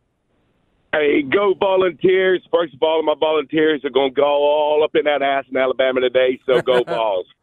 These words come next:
Speaker 2: All right.
Speaker 1: So, uh, A wad, first of all, you are amazing. You have one of the best morning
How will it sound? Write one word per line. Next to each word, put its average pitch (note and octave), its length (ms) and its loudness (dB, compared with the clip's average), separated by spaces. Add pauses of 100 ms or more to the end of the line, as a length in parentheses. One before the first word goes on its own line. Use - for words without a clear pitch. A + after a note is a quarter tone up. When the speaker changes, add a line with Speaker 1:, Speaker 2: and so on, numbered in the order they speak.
(320)
Speaker 2:
All D3+ 160 -4
right. D#3+ 200 -6
Speaker 1:
So, F3 400 2
uh, F3 400 0
A F#3 140 4
wad, E3 240 0
first F3 200 0
of B2 60 -20
all, D3+ 160 0 (140)
you D#3+ 200 0
are D#3 220 2
amazing. D3+ 800 0
You B2 180 0
have C3+ 140 0
one B2+ 160 0
of C3+ 80 0
the B2+ 60 -2
best C#3 260 0
morning C3+ 280 0